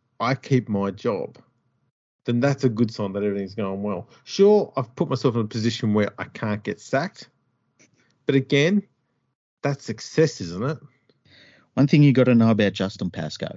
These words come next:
Speaker 2: he doesn't have ups and downs. He's just kind of a chill guy, mostly because he has a job for life.
Speaker 1: Yeah. I wonder if he likes coffee.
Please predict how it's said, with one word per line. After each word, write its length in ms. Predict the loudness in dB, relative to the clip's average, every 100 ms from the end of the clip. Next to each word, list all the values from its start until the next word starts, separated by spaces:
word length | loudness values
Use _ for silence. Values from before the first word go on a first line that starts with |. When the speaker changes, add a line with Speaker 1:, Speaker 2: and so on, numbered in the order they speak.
| -12
Speaker 2:
he 140 | -8
doesn't 360 | -2 0 0 -4
have 220 | -4 -4
ups 260 | -4 -4 -4
and 120 | -2
downs. 520 | 0 -2 -2 -8 -16 _ _ -6
He's 180 | -4
just 240 | -2 -2 0
kind 180 | 2 4
of 100 | 2
a 40 |
chill 360 | -4 -2 2 2
guy, 460 | 2 2 0 -2 -8 _ -8
mostly 240 | -4 0
because 460 | 0 2 2 2 -2 -14 -20 _ _ -4
he 100 | 0
has 200 | 2 0
a 60 |
job 220 | 0 0 0
for 120 | -2
life. 480 | -2 -4 -6 -10 -16 -18 _ _ _ _ _ _ _ _ -14
Speaker 1:
Yeah. 320 | -10 -8 -10
I 1000 | -14 _ _ _ _ _ _ _ _ -10
wonder 180 | -6 -6
if 100 | -4
he 140 | -4
likes 240 | -4 -6 -12
coffee. 460 | -14 -14 -12 -14